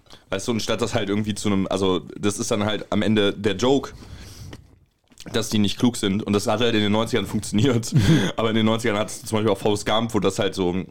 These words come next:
Speaker 1: der treibende Faktor des Dramas ist sozusagen, dass diese Figur einen geringen I Q hat. Und es wurde sich
Speaker 2: Mhm.
Speaker 1: nicht drüber lustig gemacht, so.
Speaker 2: Beziehungsweise Forrest Gump ist auch lustig, aber, ähm,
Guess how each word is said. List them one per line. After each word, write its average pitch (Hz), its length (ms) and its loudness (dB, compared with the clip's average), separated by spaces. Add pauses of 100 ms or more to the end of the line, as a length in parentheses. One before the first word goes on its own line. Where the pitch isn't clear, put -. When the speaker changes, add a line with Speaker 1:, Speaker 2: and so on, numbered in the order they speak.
(920)
Speaker 1:
der 101 100 -2
treibende 107 280 -2
Faktor 110 280 -2
des 101 120 0
Dramas 104 360 0
ist 80 160 -4
sozusagen, 82 500 -4
dass - 120 -10
diese 85 180 -8
Figur 95 440 -4
einen 92 280 -2
geringen 98 260 0
I 87 60 -6
Q 120 220 4
hat. 95 140 0
Und 95 80 -2
es 92 120 -4
wurde 120 140 4
sich 110 80 6
Speaker 2:
Mhm. 110 60 8
Speaker 1:
nicht 123 120 6
drüber 104 140 0
lustig 120 300 -2
gemacht, 85 260 -4
so. 110 60 4
Speaker 2:
Beziehungsweise 123 380 4 (120)
Forrest 123 240 2
Gump 131 160 2
ist - 140 0
auch 123 160 2
lustig, 110 520 2
aber, 98 400 4
ähm, 90 380 4